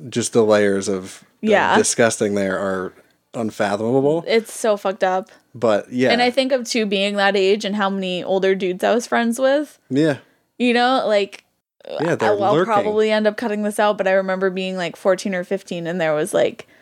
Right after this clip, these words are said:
Speaker 2: older high school dudes that were like, "Let's play video games, let's hang out." And now I'm looking back, I'm like, "I was, like, fourteen, you were eighteen."
Speaker 1: Yeah, that's fucked
Speaker 2: And you
Speaker 1: up.
Speaker 2: picked me up from school. <laughs>
Speaker 1: <laughs>
Speaker 2: What the fuck? And, like, I'm lucky that nothing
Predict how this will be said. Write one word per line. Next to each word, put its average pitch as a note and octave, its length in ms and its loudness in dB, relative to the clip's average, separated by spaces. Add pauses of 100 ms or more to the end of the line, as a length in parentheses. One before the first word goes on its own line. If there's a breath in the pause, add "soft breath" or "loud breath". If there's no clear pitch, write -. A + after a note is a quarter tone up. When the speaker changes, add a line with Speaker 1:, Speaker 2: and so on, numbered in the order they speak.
(160 soft breath)
Speaker 2:
older F#3+ 280 4
high F3+ 140 4
school F#3 240 0
dudes F3+ 300 -2
that F#3 120 4
were G3+ 80 4
like, A3 160 4
"Let's C4+ 140 2
play F#4+ 160 4
video E4 240 4
games, A3 300 2
let's A3+ 120 -8
hang C4 200 2
out." A3+ 260 2
And F3+ 180 -2
now G3 160 2
I'm F#3 80 -2
looking F#3 220 -2
back, F#3+ 160 4
I'm F#3 40 -2
like, F#3+ 120 -2
"I C4 40 0
was, D#4+ 120 -4
like, F4 100 -8
fourteen, - 480 -4
you F#3 80 -6
were F#3 160 -6
eighteen." - 600 -10
Speaker 1:
Yeah, G#2+ 240 0
that's A2+ 260 -2
fucked - 240 -4
Speaker 2:
And G3+ 80 -2
you G3 80 0
Speaker 1:
up. F#3+ 60 -6
Speaker 2:
picked A3+ 180 -2
me F#3 120 0
up - 120 -4
from D3+ 160 -8
school. - 380 -2 (180 loud breath)
<laughs> - 120 -20
Speaker 1:
<laughs> - 120 -20
Speaker 2:
What D3 500 2
the C4 80 2
fuck? G#3 440 0 (520 loud breath)
And, A3+ 160 0
like, G#3 220 4
I'm G#3+ 260 0
lucky G3 380 0
that E3+ 180 -2
nothing E3+ 600 -2